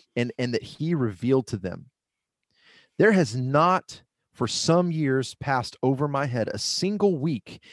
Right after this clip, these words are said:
in which I have not been pestered with the revelations of hypocrites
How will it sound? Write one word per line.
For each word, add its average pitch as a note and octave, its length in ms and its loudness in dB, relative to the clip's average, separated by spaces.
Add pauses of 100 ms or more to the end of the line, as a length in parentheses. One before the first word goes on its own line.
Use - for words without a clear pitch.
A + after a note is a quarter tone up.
(220)
in B2 160 0
which B2+ 260 0
I D3 200 -2
have D#3 220 -4
not A#2+ 360 -4
been G#2 180 -4
pestered - 680 -8 (360)
with A#2 180 0
the C3 100 0
revelations C3+ 920 2
of G#2+ 120 -4
hypocrites - 680 -4